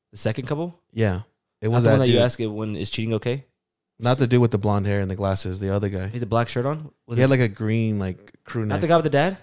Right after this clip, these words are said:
Speaker 2: No. But they were in that group, but
Speaker 1: Yeah,
Speaker 2: it
Speaker 1: yeah.
Speaker 2: wasn't his dad.
Speaker 1: Yeah, yeah.
Speaker 2: But yeah. Yeah, nobody caught it, but I was like, I was just like, "This," like, 'cause I, it's, it's, it's just, it happens so much, I feel like people don't notice it. Like, and I think as, as big people, we just, like, brush it off.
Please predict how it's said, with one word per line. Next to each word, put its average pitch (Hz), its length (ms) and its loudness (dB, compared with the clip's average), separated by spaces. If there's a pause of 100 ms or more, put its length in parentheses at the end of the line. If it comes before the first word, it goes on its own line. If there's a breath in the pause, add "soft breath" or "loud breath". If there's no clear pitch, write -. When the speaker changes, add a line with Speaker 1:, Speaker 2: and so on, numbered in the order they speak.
(600)
Speaker 2:
No. 101 260 -4 (400)
But 117 160 -2
they 139 60 6
were 143 160 4
in 131 120 4
that 110 180 2
group, 113 220 -2
but 104 120 -2
Speaker 1:
Yeah, 107 60 4
Speaker 2:
it 107 60 6
Speaker 1:
yeah. 104 60 2
Speaker 2:
wasn't 110 220 -2
his 101 140 -2
dad. 90 240 -6 (880)
Speaker 1:
Yeah, 101 100 -6
yeah. 95 120 -4 (560)
Speaker 2:
But 101 80 -2
yeah. 123 200 2 (340)
Yeah, 120 160 0
nobody 135 320 2
caught 120 260 2
it, 113 100 4
but 104 120 2
I 107 80 4
was 117 160 0
like, 107 200 -2
I 104 160 -4
was 107 140 -4
just 107 160 -8
like, - 160 -12 (180)
"This," - 320 -16
like, 123 180 -6
'cause 160 200 0
I, 170 140 6 (120)
it's, 143 160 0
it's, 143 200 -2
it's - 180 -4
just, - 240 -4 (720)
it 107 80 0
happens 143 340 4
so 123 140 0
much, 113 200 2
I 110 40 -2
feel 110 160 -2
like 101 80 -2
people 104 180 -4
don't 95 200 -2
notice 92 340 -4
it. 85 180 -12
Like, 104 260 -6
and 120 140 0
I 117 80 2
think 139 240 -2
as, 113 160 2
as 104 160 0
big 131 240 -2
people, 107 240 0
we 107 100 -2
just, 107 200 -2
like, 95 180 -2
brush 98 240 -4
it 98 60 -8
off. 92 320 -8